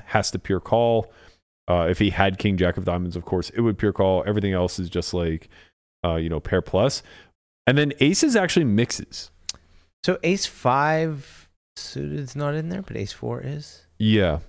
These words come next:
Speaker 1: it's just because of positioning.
Speaker 2: Gotcha.
Speaker 1: Um, but you can see that aces actually mix versus this jam. So that would be where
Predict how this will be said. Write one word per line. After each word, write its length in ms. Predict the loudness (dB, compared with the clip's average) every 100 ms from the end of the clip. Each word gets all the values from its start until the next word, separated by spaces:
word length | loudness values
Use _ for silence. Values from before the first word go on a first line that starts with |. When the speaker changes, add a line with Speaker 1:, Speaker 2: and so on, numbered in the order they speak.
| -16 -4 0
Speaker 1:
it's 200 | 0 0
just 200 | 0 2
because 200 | 0 -2
of 40 |
positioning. 540 | -4 -4 -4 -6 -6 -8
Speaker 2:
Gotcha. 460 | -14 -14 -16 -18 -4
Speaker 1:
Um, 480 | 2 4 2 0 -6 -10 _
but 80 | 2
you 100 | 4
can 80 | 4
see 160 | 4
that 180 | 4 4
aces 260 | 4 4 4
actually 280 | 4 4
mix 460 | 4 4 4 2 -4
versus 540 | -10 0 0 2 0
this 180 | 0 -2
jam. 380 | 0 0 0 -6 -18 _
So 240 | 0 2
that 260 | 4 4 4
would 160 | 2 4
be 160 | 2
where 540 | 4 4 4 4 2